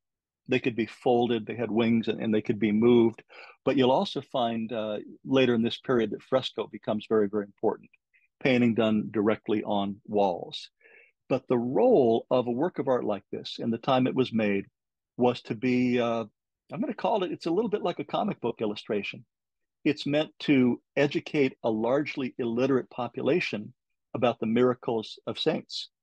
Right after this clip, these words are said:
And you wanna remember that the clergy, uh, spoke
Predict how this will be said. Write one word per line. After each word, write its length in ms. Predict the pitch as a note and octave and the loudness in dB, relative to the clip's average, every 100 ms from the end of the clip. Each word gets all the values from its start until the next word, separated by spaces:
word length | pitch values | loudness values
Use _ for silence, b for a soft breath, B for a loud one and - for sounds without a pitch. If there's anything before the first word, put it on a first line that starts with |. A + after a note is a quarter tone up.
| _ _ _ _ _ | _ _ _ _ _
And 100 | B2+ | 0
you 80 | B2+ | 2
wanna 220 | C#3 D#3 | 2 2
remember 540 | C#3+ C3 C#3 D3 C#3+ B2+ | 2 2 0 0 0 0
that 360 | B2 A#2+ A#2 - - | -2 -4 -6 -10 -8
the 260 | A#2 G#2+ - | -2 -2 -2
clergy, 560 | - F#3+ F#3 B2 A#2 - _ _ _ - | 0 0 2 -2 -4 -8 _ _ _ -4
uh, 300 | A#2+ A2+ G#2+ | -2 0 -2
spoke 460 | - - C3+ B2+ | -6 -6 -4 -4